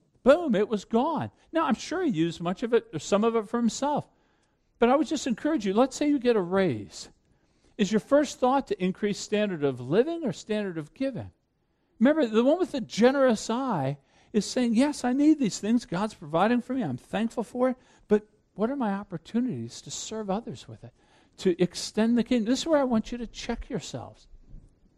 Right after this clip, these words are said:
How miserly or how generous are you? And if you don't like those two options, why don't you?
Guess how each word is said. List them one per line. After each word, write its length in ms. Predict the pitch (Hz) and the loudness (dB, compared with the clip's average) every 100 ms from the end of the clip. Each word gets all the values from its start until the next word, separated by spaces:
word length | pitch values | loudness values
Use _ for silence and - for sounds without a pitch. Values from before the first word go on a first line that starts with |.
| _ - _ - - - - | _ -20 _ -20 -20 -20 -6
How 440 | 226 240 240 - - _ - _ - | -2 2 2 0 -6 _ -20 _ -4
miserly 840 | 135 170 202 - 139 120 110 104 - _ _ | 0 2 2 0 -6 -6 -10 -14 -20 _ _
or 160 | 143 131 | -2 0
how 200 | 165 139 | -2 -4
generous 460 | 143 139 139 - | -4 -4 -4 -6
are 140 | 139 135 | -8 -8
you? 200 | 98 90 - 180 | -12 -16 -6 0
And 120 | 185 | 2
if 140 | 185 | 2
you 80 | 208 | 0
don't 160 | 208 180 | 0 0
like 200 | 180 - | -2 -2
those 200 | 160 - | -4 -2
two 220 | 160 147 | -4 -2
options, 400 | 165 - 131 117 | -4 -8 -12 -8
why 200 | 127 143 | -8 -8
don't 300 | 147 143 | -8 -14
you? 80 | - | -18